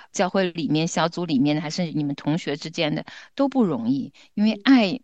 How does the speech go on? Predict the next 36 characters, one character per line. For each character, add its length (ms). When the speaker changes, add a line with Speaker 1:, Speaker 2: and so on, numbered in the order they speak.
Speaker 1:
它 180
是 220
需 180
要 240
行 340
动， 280
要 100
爱 240
对 160
方， 260
但 200
也 120
需 160
要 120
智 240
慧。 300
因 220
为 360
同 120
一 80
个 120
家 220
庭， 200
像 180
我 100
观 220
察 160
我 100
家 140
的 100
两 160
个 80
孩 240
子， 80
他 160
们 220